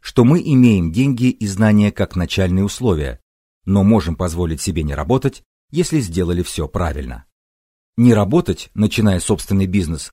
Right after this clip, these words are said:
даже если вы всё делаете правильно, не получится. Так что это не совсем инвестиции на уровне понятий. Я исхожу из того, что знание немногих принципов освобождает от необходимости знания многих фактов.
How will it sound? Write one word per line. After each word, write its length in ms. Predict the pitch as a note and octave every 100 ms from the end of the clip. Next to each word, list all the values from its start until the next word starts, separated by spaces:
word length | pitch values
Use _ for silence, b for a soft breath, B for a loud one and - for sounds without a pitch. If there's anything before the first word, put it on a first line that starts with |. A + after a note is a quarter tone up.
| -
даже 320 | G2 A2+ G#2+
если 280 | G#2+ - G#2+
вы 100 | G2
всё 240 | - A2
делаете 380 | F2+ G2 F2+ F#2
правильно, 540 | G2+ F#2 D#2+ D2+ C#2 - -
не 180 | F#2+ F#2+
получится. 720 | F#2+ A2 G#2+ D#2+ D#2 C2+ - _ _ _
Так 160 | D3 D3
что 160 | - C#3
это 380 | C3+ B2 A#2
не 120 | G#2+ A#2+
совсем 440 | B2 - A2+ F2+
инвестиции 720 | F2 E2 - D3 - B2+ B2+ -
на 200 | G2+ F2
уровне 320 | F2+ E2+ E2+
понятий. 580 | F2+ F2 D2+ C#2+ B1+ - _ _ _ _
Я 240 | - G#2+ G2+
исхожу 360 | - G#2+ F#2+
из 120 | F2 -
того, 360 | F#2 B2 C3+ - _ _ _
что 220 | - B2+
знание 400 | G2 C3 C3 A#2+
немногих 520 | A#2+ A2+ G2+ E2+ -
принципов 500 | C3 C#3 - A2+ - -
освобождает 800 | A#2+ A2+ F#2+ F2+ E2+ A2 G2+ -
от 160 | G2+
необходимости 720 | F#2+ E2+ - F2 A#2+ B2+ - B2
знания 520 | G#2+ A2 G#2+ G#2+ G#2+
многих 480 | G2 F#2 E2+ D#2 -
фактов. 460 | - D#2+ - C#2+